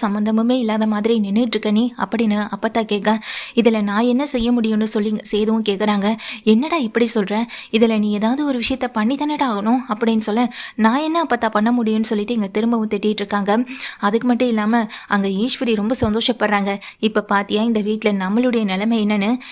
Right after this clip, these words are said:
இந்த வீட்ல இப்ப நம்ம என்ன செஞ்சாலும் அந்த வீ-, இங்க இருக்கவங்க நம்மளுக்கு எதிரா நிக்க மாட்டாங்க. ஏன்னா நம்ம எல்லாரும் அவங்க உயிரை காப்பாத்திருக்கோம்ல, அதனால நம்ம கிட்ட அடங்கி போக தான் செய்வாங்க"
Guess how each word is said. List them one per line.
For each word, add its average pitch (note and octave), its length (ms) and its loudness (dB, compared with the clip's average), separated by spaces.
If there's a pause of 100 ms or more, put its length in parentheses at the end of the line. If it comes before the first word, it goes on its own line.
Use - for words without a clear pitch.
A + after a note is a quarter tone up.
இந்த A3 200 4
வீட்ல A3 320 0
இப்ப G#3+ 240 0
நம்ம G3+ 300 0
என்ன A#3+ 160 2 (100)
செஞ்சாலும் G#3+ 440 2
அந்த A3+ 100 2
வீ-, G#3+ 260 0
இங்க G#3 180 2
இருக்கவங்க A3 560 0
நம்மளுக்கு G#3+ 380 0
எதிரா G3+ 280 -2
நிக்க C4+ 200 -2
மாட்டாங்க. A#3 420 2
ஏன்னா F#3+ 220 0
நம்ம A#3+ 200 0
எல்லாரும் F#3+ 380 0
அவங்க B3+ 180 2
உயிரை A3+ 340 -2
காப்பாத்திருக்கோம்ல, A3 720 2 (380)
அதனால G3+ 400 0
நம்ம G#3+ 240 0
கிட்ட A3 240 0
அடங்கி A#3 300 2
போக G#3 200 -2
தான் B3 220 0
செய்வாங்க" G#3+ 320 2